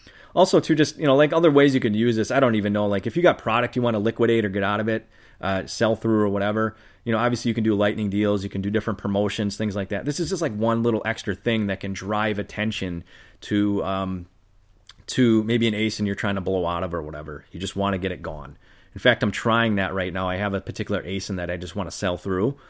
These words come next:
like a, a, a, a older asin. And, uh, I'm just trying some different things with this to draw some more attention,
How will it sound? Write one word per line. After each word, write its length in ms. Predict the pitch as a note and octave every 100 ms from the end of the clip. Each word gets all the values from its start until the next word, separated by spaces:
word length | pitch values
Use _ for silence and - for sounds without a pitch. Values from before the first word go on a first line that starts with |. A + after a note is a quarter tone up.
| - -
like 160 | F2+ F#2+
a, 120 | F#2+
a, 360 | G2 F2+ D2 D#2+
a, 280 | F2+ E2 - - F2
a 40 | D#2+ -
older 260 | B2 B2 G#2+
asin. 420 | A2 F#2+ E2+ C#2+ - - -
And, 320 | - F#2 F#2 F#2
uh, 220 | F2+ D2+
I'm 120 | G2
just 160 | G#2 -
trying 400 | - A2 G#2+ G#2+
some 180 | G#2 F#2+
different 320 | F#2 F2 E2+
things 220 | E3 C#3
with 120 | G2+
this 160 | G2+ F#2
to 80 | F2+
draw 240 | G2+ F#2+
some 160 | F#2 F#2+
more 100 | F2
attention, 600 | - F#2+ F#2+ F2 E2